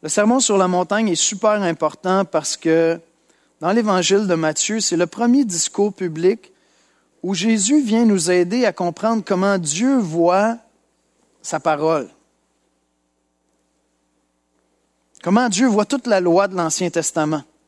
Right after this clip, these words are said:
C'est quoi vraiment la pensée de Dieu ? C'est comme si t'as, à travers Jésus, le commentaire de Dieu sur sa parole. Puis honnêtement, là, ça devient vraiment malade.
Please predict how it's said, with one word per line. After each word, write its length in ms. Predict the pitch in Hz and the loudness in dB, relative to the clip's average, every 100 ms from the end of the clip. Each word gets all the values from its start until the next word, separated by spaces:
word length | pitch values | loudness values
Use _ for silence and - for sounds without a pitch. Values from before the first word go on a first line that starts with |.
| _ _ _ _ _ _ | _ _ _ _ _ _
C'est 80 | - | -6
quoi 140 | 180 262 | 0 0
vraiment 420 | 196 196 196 226 | 2 0 2 2
la 140 | 196 | 0
pensée 320 | 180 175 180 | 0 -2 0
de 100 | 185 | 0
Dieu ? 140 | 160 226 | 0 -2
C'est 160 | 220 | -2
comme 240 | 185 277 277 | -2 -2 0
si 240 | - 208 | -2 -4
t'as, 360 | - 196 196 190 _ _ _ _ _ - | -2 0 2 -2 _ _ _ _ _ -10
à 80 | 147 | -2
travers 320 | 175 185 220 | 0 2 2
Jésus, 500 | 190 190 180 247 277 _ _ _ | 2 0 0 0 0 _ _ _
le 160 | 156 170 | -4 -2
commentaire 580 | 226 262 240 - 233 | 2 2 2 0 0
de 120 | 208 175 | 0 0
Dieu 500 | 160 165 214 247 233 _ _ _ | -2 0 2 0 -2 _ _ _
sur 340 | - - 208 | -4 -2 0
sa 180 | - 180 | 0 0
parole. 460 | 180 170 180 165 117 _ _ _ _ _ _ _ _ _ _ _ _ _ _ _ _ _ _ _ _ _ _ _ _ _ _ _ | 0 0 0 -2 -6 _ _ _ _ _ _ _ _ _ _ _ _ _ _ _ _ _ _ _ _ _ _ _ _ _ _ _
Puis 80 | |
honnêtement, 460 | 165 196 185 220 226 | -2 -2 0 0 2
là, 160 | 202 208 | 2 2
ça 160 | 180 | 0
devient 260 | 160 151 156 | 0 0 -4
vraiment 400 | 143 156 151 143 | -4 -4 -2 -4
malade. 320 | 131 123 110 | -6 -10 -14